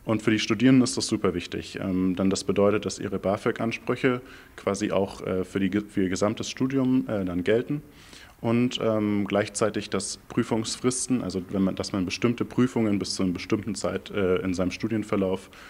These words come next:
äh, gemacht haben muss, dass die, ähm, aufgehoben werden für die Zeit dieser Pandemie.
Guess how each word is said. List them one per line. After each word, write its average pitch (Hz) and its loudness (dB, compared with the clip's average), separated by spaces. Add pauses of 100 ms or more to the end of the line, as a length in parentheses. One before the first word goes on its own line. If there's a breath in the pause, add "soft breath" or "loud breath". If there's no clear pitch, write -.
(100)
äh, 95 -4
gemacht 101 0
haben 104 2
muss, 104 -2
dass - -8
die, 98 0 (500 loud breath)
ähm, 90 -2
aufgehoben 85 -4
werden 95 0
für - -8
die 95 -6
Zeit 107 2
dieser 113 2
Pandemie. 117 -2